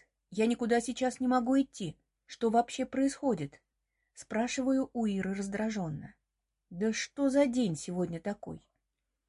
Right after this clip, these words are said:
У Колесниченко отошли воды на три недели раньше. Она в истерике,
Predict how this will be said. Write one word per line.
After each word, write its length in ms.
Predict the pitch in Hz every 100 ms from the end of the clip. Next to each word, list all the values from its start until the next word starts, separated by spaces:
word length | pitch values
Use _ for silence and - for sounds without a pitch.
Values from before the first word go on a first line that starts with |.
| _ _
У 80 | 226
Колесниченко 760 | 247 247 240 262 269 339 285 220
отошли 520 | - 208 247 - 262
воды 260 | 262 320 247
на 160 | 240
три 160 | 233 277
недели 420 | 269 226 262 269
раньше. 560 | 285 240 160 - 185 - _ -
Она 200 | 226 220
в 80 |
истерике, 640 | 247 - 262 196 - 156